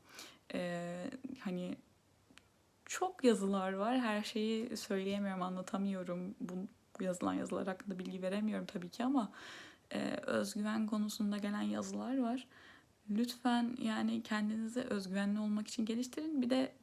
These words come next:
destek de alabilirsiniz özgüven geliştirebilmek için. Lütfen destek almaktan kaçınmayın. Çünkü bu sizin hayatınız. Yani bu hayatı daha iyi, daha güzel koşullarda yaşamak varken kendinizi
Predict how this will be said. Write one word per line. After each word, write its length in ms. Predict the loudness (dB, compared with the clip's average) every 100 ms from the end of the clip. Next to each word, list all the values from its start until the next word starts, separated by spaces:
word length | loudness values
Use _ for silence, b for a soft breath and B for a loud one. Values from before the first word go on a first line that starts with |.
| 0
destek 400 | 2 2 0 2
de 60 |
alabilirsiniz 640 | 0 0 -2 -4 -2 -2 -2
özgüven 420 | -4 -4 -4 -4
geliştirebilmek 800 | -4 -6 -6 -4 -4 -4 -6 -6
için. 280 | -4 -4 -4 B B B B
Lütfen 320 | -4 0 2 4
destek 340 | 2 0 0
almaktan 440 | 2 0 2 0
kaçınmayın. 720 | 0 -2 2 2 2 0 -4 B B B
Çünkü 400 | 2 2 4 0
bu 40 | 0
sizin 340 | 2 4 6
hayatınız. 800 | 4 2 0 0 -2 -2 -4 -8 -14 _ _ -2
Yani 380 | 0 2 0 -2 -8 -16 -20 -20 _ _ _ -14 -4
bu 240 | 2 4
hayatı 680 | 4 4 2 2 0 0 -4 -18 _ _ b b b _ _ _ _ _ -4 0
daha 220 | 2 0
iyi, 280 | 0 0 0
daha 160 | 0 0
güzel 320 | 0 0 -2
koşullarda 640 | -4 -4 -2 -2 -2 -2
yaşamak 480 | -2 -2 -4 -4 -2
varken 460 | -4 -4 -4 -4 B B B B B
kendinizi 880 | -2 2 2 2 0 -2 2 2 2